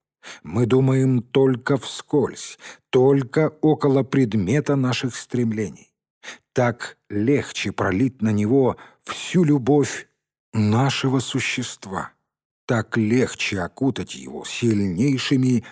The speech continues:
энергетическими полями. Наш организм в состоянии самопогружения щедро вырабатывает эти поля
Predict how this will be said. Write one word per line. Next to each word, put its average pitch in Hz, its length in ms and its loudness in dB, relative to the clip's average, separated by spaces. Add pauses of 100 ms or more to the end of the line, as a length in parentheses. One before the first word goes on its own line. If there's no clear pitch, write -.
(140)
энергетическими 120 1000 0
полями. 95 400 -8 (680)
Наш 139 320 2
организм 147 880 2 (200)
в - 60 -14
состоянии 139 720 2
самопогружения 135 1160 2
щедро 143 640 0
вырабатывает 139 880 0
эти 120 220 0
поля 127 500 0